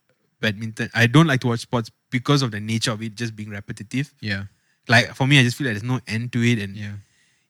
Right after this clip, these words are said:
Speaker 1: it's gonna be thirty years down, and I'm gonna still be watching a badminton match, and,
Speaker 2: Yeah.
Speaker 1: you know,
Speaker 2: Yeah.
Speaker 1: so,
Speaker 2: Yeah.
Speaker 1: um, I'd rather watch a series where I know there's a completion, lah. Again,
Speaker 2: Yeah.
Speaker 1: it's a personality thing, lah,
Speaker 2: Yeah.
Speaker 1: right? And especially with games like football, where it can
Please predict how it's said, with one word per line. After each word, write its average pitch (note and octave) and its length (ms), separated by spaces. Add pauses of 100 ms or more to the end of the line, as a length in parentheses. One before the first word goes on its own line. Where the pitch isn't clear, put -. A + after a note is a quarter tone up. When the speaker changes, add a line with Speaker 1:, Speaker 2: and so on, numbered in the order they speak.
Speaker 1:
it's A#2+ 160
gonna E3+ 140
be D3 100
thirty D#3 340
years E3 220
down, C3 260
and B2 100
I'm A2 120
gonna C#3 160
still C3 160
be A2+ 60
watching A2 240
a A2 60
badminton A2 380
match, A2 300
and, F#2 100
Speaker 2:
Yeah. G#2 240
Speaker 1:
you E2+ 160
know, B2 100
Speaker 2:
Yeah. A#2 140
Speaker 1:
so, A#2 280 (360)
Speaker 2:
Yeah. G#2 100 (340)
Speaker 1:
um, A2 540
I'd C3+ 200
rather C#3+ 160
watch C#3+ 240
a G#2 80
series B2 400
where A2 120
I G#2 100
know A2 120
there's G#2 200
a F#2+ 40
completion, G2 640
lah. G2 220
Again, B2+ 200
Speaker 2:
Yeah. D3+ 60
Speaker 1:
it's A#2+ 60
a A2+ 40
personality A2+ 540
thing, G#2 320
lah, - 160
Speaker 2:
Yeah. G#2 180
Speaker 1:
right? G#2 180 (640)
And D3+ 80
especially G3+ 340
with A#2 360
games C#3 400
like G#2+ 160
football, B2+ 340
where A#2+ 160
it A#2 120
can A2 240